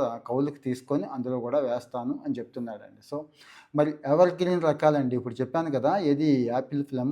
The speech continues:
కాశ్మీరీ ప్లమ్, బాలసుందరి అనేవి ఎవర్ గ్రీన్ రేగుపళ్ళు. ఎప్పుడు చూసినా మార్కెట్లో నలభై యాభై రూపాయలు కిలో రేటు ఉంటుంది. ఈ సంవత్సరం అయితే దిగుబడి బాగా తగ్గిందండి. రకరకాల కారణాలు ఉంటాయి కదా,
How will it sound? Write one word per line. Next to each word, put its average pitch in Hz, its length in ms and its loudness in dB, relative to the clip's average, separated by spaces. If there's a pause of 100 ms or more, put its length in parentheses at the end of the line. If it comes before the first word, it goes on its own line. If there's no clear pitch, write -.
(160)
కాశ్మీరీ 131 500 -2
ప్లమ్, 135 320 -4
బాలసుందరి 131 680 -2
అనేవి 120 380 -6
ఎవర్ 139 220 0
గ్రీన్ 143 280 0
రేగుపళ్ళు. 123 480 -4 (500)
ఎప్పుడు 143 260 0
చూసినా 190 320 -2
మార్కెట్లో 156 880 2
నలభై 131 320 0
యాభై 123 260 2
రూపాయలు 143 400 0
కిలో 139 320 -2
రేటు 139 320 0
ఉంటుంది. 143 420 0 (580)
ఈ 151 80 0
సంవత్సరం 180 400 0
అయితే 170 260 -2
దిగుబడి 156 440 0
బాగా 135 300 0
తగ్గిందండి. 135 720 -4 (240)
రకరకాల 135 440 -2
కారణాలు 135 440 0
ఉంటాయి 127 260 -4
కదా, 123 200 -8